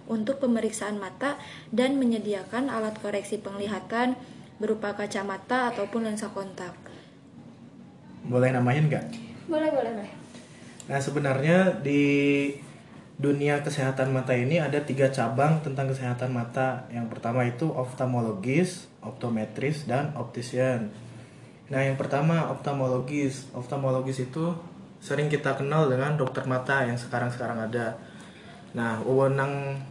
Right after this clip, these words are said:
Speaker 2: op-, oftalmologis ini untuk pemeriksaan mata, seluruh organ mata, dan yang paling penting itu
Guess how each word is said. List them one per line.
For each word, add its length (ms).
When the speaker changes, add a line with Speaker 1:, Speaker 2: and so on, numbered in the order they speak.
Speaker 2:
op-, 240
oftalmologis 640
ini 240
untuk 400
pemeriksaan 560
mata, 800
seluruh 480
organ 320
mata, 480
dan 240
yang 160
paling 320
penting 480
itu 320